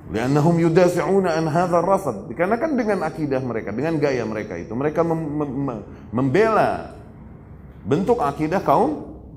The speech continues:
Rafidah yang menentang dan meng-, mengingkari para sahabat, terutama sahabat-sahabat besar seperti Abu Bakar, Umar radhiyallahu anhum ajmain. Ya? Yudafi'una an hadzal ilhad. Mereka membela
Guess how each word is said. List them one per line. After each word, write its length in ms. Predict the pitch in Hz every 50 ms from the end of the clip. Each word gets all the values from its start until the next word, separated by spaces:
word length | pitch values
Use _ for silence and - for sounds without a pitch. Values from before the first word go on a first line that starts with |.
| - - -
Rafidah 480 | 85 110 120 - 196 240 233 220 170 151
yang 160 | 143 127 131
menentang 520 | 131 135 170 226 262 214 185 147 123 117 117
dan 160 | 123 139 151
meng-, 240 | 151 143 147 160 - - - - 107 - - - - - 65 62 - - - -
mengingkari 640 | 80 104 110 127 135 131 135 214 233 247 220 170 135
para 240 | 123 165 160 165 170
sahabat, 440 | 170 160 143 143 143 147 170 175 170
terutama 400 | 147 127 127 123 147 156 165 160
sahabat-sahabat 680 | - 147 143 143 139 143 139 143 127 120 117 120 113
besar 320 | 110 120 117 175 156 139 131
seperti 400 | 135 123 110 120 123 135 127 110
Abu 160 | 110 107 101
Bakar, 440 | 98 104 110 123 127 131 123 117 104
Umar 280 | 113 120 120 120 123 117
radhiyallahu 520 | 120 120 113 107 95 92 104 120 135 139
anhum 440 | 123 117 127 131 143 175 233 - - - - - - - - - -
ajmain. 520 | - 92 92 95 101 113 117 104 85 78 - - - - - - - - - - - - - - - - - - - - - - - - - - - - - - -
Ya? 160 | 117 147 - - - - - - - - - - - - - -
Yudafi'una 800 | - 98 120 135 156 165 170 170 180 160 185 214 220 208 202 165
an 160 | 180 175 175
hadzal 400 | 165 185 196 202 180 185 175 165
ilhad. 720 | 165 170 165 170 170 190 208 202 180 151 123 104 98 - - - - - - - -
Mereka 320 | 76 90 107 117 - 143
membela 640 | 147 151 151 156 160 190 196 185 170 131 98 82 -